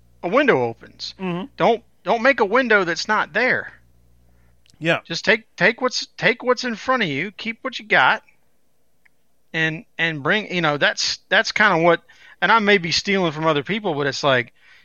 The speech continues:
Speaker 1: you know, instead of worrying about trying to finish three positions better than the car you have is, just finish where it gives you. If it gives you twelfth, finish twelfth. Don't
Speaker 2: Mm-hmm.
Speaker 1: finish fifteenth with a twelfth place car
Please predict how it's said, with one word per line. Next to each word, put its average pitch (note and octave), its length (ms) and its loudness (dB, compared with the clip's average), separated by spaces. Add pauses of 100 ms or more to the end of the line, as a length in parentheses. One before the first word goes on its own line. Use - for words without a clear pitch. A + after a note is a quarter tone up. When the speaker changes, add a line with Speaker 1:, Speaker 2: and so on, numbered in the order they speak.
(120)
Speaker 1:
you A#3+ 160 -2
know, A3+ 260 2 (480)
instead F#3 340 0
of B3 140 -4
worrying G3+ 320 2
about E3+ 240 0 (400)
trying F#3+ 200 2
to E3 60 -2
finish F3+ 280 -2
three E3 200 -4
positions C#3 520 -4
better C#3 280 0
than B2+ 120 -6
the A#2+ 80 -6
car C#3 260 0
you B2+ 160 -4
have B2 380 0
is, B2+ 480 -8 (500)
just D#4 260 -2
finish C4 540 0
where A#3 180 2
it - 140 -4
gives B3+ 340 -4
you. - 80 -14 (220)
If E3 100 -8
it A3 40 -6
gives C4+ 280 -4
you F#3+ 80 -6
twelfth, C4 480 0
finish C4+ 400 -8
twelfth. - 580 -6 (380)
Don't C4+ 160 2
Speaker 2:
Mm-hmm. - 80 -2
Speaker 1:
finish D#4+ 240 0
fifteenth E3 580 0
with C#3 120 -10
a C3 40 -6
twelfth C3+ 380 -8
place B2+ 260 -8
car B2 460 -6